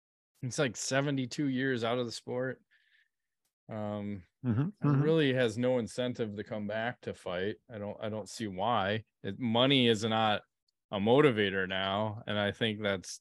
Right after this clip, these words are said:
Speaker 1: to his detriment, 'cause he was so hungry back in the day of wanting to get all this, like, wanting to get a piece of the U F C,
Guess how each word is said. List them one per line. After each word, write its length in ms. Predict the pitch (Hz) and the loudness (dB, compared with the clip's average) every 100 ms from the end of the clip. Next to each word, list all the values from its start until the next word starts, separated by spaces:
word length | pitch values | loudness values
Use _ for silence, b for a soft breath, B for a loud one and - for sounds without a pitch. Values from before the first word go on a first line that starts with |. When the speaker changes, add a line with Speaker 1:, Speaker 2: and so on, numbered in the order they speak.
| - | -6
Speaker 1:
to 140 | 110 | -4
his 260 | 104 90 82 _ _ - | -4 -6 -10 _ _ -2
detriment, 560 | 127 - 90 90 110 - _ _ _ _ _ _ _ 110 | -2 -4 -8 -8 -8 -12 _ _ _ _ _ _ _ -6
'cause 160 | 98 | -2
he 100 | 135 | 2
was 160 | 127 117 | 2 4
so 240 | 147 131 | 6 6
hungry 540 | 107 127 156 123 113 113 | 6 4 4 4 4 4
back 280 | 110 104 120 | 2 0 -2
in 60 | |
the 100 | 104 | -2
day 300 | 95 131 151 | 2 4 6
of 180 | 120 90 | 6 2
wanting 680 | 92 110 147 175 107 87 87 - - | -2 2 4 4 2 -4 -12 -14 -10
to 80 | |
get 160 | 98 90 | -4 -2
all 160 | 87 87 | -2 -2
this, 260 | 85 85 | -4 -4
like, 160 | 98 90 | -4 -2
wanting 380 | 104 139 143 117 | 0 2 2 0
to 60 | 107 | -2
get 140 | 104 | -2
a 60 | 92 | -4
piece 340 | - 110 98 | -6 -8 -6
of 140 | 101 98 | -10 -8
the 80 | |
U 160 | 98 92 | -6 -6
F 80 | 87 | -8
C, 400 | - 101 104 | -10 -10 -12